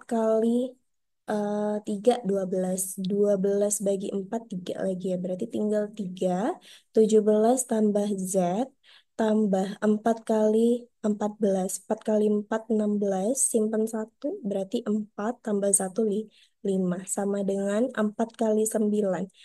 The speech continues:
Tiga, enam, simpan tiga. Empat kali dua, delapan, tambah tiga, sebelas. Oke, berarti ini langsung kali aja ya, Dek. Karena tiga depannya itu ada kurung. Tiga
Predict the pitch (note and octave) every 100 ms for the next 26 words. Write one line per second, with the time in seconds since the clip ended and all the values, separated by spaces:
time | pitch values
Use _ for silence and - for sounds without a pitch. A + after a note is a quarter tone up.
0 | - _ A3+ G3 G#3 G#3 G#3 G3+ G3+ C4
1 | D4+ - A#3+ A3+ G#3+ G#3+ G#3+ G#3+ F#3+ F#3+
2 | F#3 A#3+ D4+ - _ _ _ _ G3+ -
3 | G3+ G3+ G3 G#3 G3+ G3+ F#3+ F#3+ - B3+
4 | E4+ A3+ G3 F#3+ F#3 G3 A#3+ - F#3 D#3+
5 | D#3+ - - - _ _ _ - G3 A#3
6 | - - _ _ G3+ G#3 F4+ G4 C#4+ C#4
7 | C4 A#3+ A#3 A#3+ B3+ F#4 D4+ D4 - A#3
8 | B3+ D4+ _ _ - G3+ C#4+ D#4 D4 G#3+
9 | G3 G3 C#4+ B3 A#3 G3 F3+ C4+ G4+ -
10 | A3+ F#3+ A3